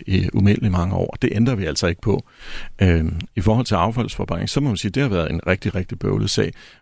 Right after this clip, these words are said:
men også et eksempel på, at, øh, man jo, øh, tog en indledende drøftelse med kommunerne og sagde,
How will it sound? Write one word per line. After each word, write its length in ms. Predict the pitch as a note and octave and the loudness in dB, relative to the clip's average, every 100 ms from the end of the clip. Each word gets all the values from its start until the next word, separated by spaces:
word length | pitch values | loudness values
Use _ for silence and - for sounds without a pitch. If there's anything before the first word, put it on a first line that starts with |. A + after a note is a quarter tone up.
| - | 0
men 120 | G2 | 2
også 280 | G2 D3+ - | 4 2 -2
et 200 | G#2+ - | -2 -2
eksempel 400 | G#2+ - C3 B2+ | -4 0 0 -2
på, 300 | - - - | -2 -2 -2
at, 320 | - F2 - - _ _ _ - | 0 0 -2 -14 _ _ _ -2
øh, 300 | G2+ E2+ D2+ E2 | 2 4 2 -2
man 280 | - G2 F2 | 2 4 4
jo, 220 | F2 D#2+ D2+ - - | 2 0 -4 -10 -6
øh, 240 | - - | -2 -2
tog 180 | - - | 2 2
en 80 | B2 | 4
indledende 340 | A2+ B2+ G#2 | 2 2 0
drøftelse 480 | G#2 A2 - - G#2+ | 0 0 0 0 4
med 100 | F#2+ | 2
kommunerne 500 | - F#2+ G#2 C#3 B2+ | 2 2 4 2 2
og 60 | F#2+ | 2
sagde, 280 | G#2 G2+ | 2 2